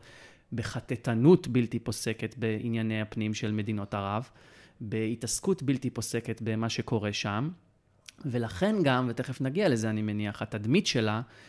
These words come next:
משחר הקמתה הייתה מאוד מאוד בעייתית. היא מושכת הרבה מאוד קהל, היא, היא, היא מכנה את עצמה כתחנה מראשית דרכה, כתחנה שבאה לעשות אחרת את עולם התקשורת, את עולם העיתונות,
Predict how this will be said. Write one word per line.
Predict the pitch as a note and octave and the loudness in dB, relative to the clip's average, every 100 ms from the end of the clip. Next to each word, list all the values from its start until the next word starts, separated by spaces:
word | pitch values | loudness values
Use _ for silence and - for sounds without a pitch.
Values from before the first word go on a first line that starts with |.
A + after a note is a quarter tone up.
| - | -6
משחר | B2+ - G#3+ F#3 | -2 2 2 4
הקמתה | D#3+ C#3+ B2+ A#2+ C#3+ | 2 2 0 2 2
הייתה | B2+ B2+ | 4 2
מאוד | A2+ A2+ A2+ | 0 2 0
מאוד | A2 G#2+ | 0 -2
בעייתית. | G#2+ A2 G#2+ G#2+ A2+ G2+ - - _ - | 0 0 0 -2 -8 -8 -14 -18 _ -2
היא | C#3 C#3+ | 0 2
מושכת | C3+ - - F#3 F3 | 2 2 2 4 4
הרבה | C#3 A#2+ C3 | 2 2 2
מאוד | A#2+ A#2+ | 4 2
קהל, | - B2 A2 A#2 B2 | 2 2 4 4 4
היא, | A#2+ A#2 A2+ - | 2 0 -4 -6
היא, | A#2 G#2+ G#2 - - _ | -6 -6 -10 -16 -20 _
היא | B2+ | 0
מכנה | B2+ - B2+ D#3+ | 0 2 4 4
את | |
עצמה | F3 - C#3+ | 2 0 0
כתחנה | C3 C3 C3 - B2+ B2+ | 0 -2 -2 0 2 4
מראשית | B2 A2+ - B2 | 2 0 0 2
דרכה, | A#2+ A2 B2+ | 0 0 -2
כתחנה | - A#2+ A#2+ A#2+ B2 | -2 -8 -6 -2 -2
שבאה | A#2+ A2 A#2+ | -2 0 2
לעשות | A2+ A#2 A#2 | 2 -2 -4
אחרת | - - - A#2+ A2 | -8 -6 -4 -2 -4
את | A2+ G#2+ | -8 -6
עולם | A2 A2+ | -4 -4
התקשורת, | A2+ - - A2+ A#2+ A2+ | -6 -10 -6 -4 -4 -8
את | G#2 | -6
עולם | A2+ A#2 | -4 -4
העיתונות, | A#2 A2+ G#2+ G#2 D3 | -6 -8 -8 -6 -8